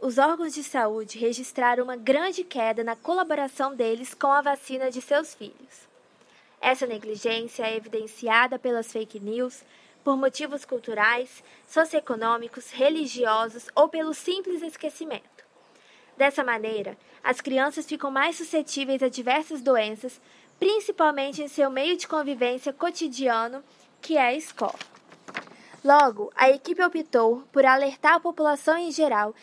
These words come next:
inclusive sobre a possibilidade de multas, processos e os riscos que os maus cuidados,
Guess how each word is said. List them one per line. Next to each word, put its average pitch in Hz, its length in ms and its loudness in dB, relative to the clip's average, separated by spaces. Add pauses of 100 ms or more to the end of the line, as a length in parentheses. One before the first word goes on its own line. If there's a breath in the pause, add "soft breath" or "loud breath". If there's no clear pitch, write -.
(180 loud breath)
inclusive 311 560 0
sobre 302 260 2
a 285 60 2
possibilidade 285 880 0
de 214 120 -6
multas, 302 560 0
processos 262 760 0
e 254 80 -4
os 240 120 -4
riscos 339 520 -4 (320 soft breath)
que 294 120 0
os 262 120 -2
maus 330 280 2
cuidados, 226 720 0